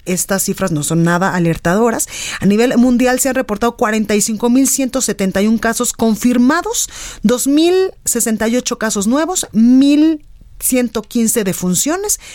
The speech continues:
noventa y siete, eh, personas que han perdido la vida por el coronavirus, y la tasa de letalidad es de dos punto cuarenta y siete por ciento y la proporción de casos graves sigue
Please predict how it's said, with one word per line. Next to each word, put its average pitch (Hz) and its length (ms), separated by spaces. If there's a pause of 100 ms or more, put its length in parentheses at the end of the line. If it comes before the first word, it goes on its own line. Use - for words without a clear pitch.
(120)
noventa 147 340
y 151 60
siete, 180 640
eh, 143 40
personas 180 380
que - 80
han 180 180 (200)
perdido 175 380
la 175 180
vida 180 260
por 170 180
el 180 140
coronavirus, 202 640 (320)
y 285 120
la 285 120
tasa 240 400
de 247 160
letalidad 214 560
es 208 160
de 196 120
dos 254 220
punto 254 300
cuarenta 190 400
y 180 40
siete 226 300
por 196 200
ciento 269 460
y 262 100
la 247 160
proporción 202 560
de 185 180
casos 180 340
graves 202 280
sigue 202 260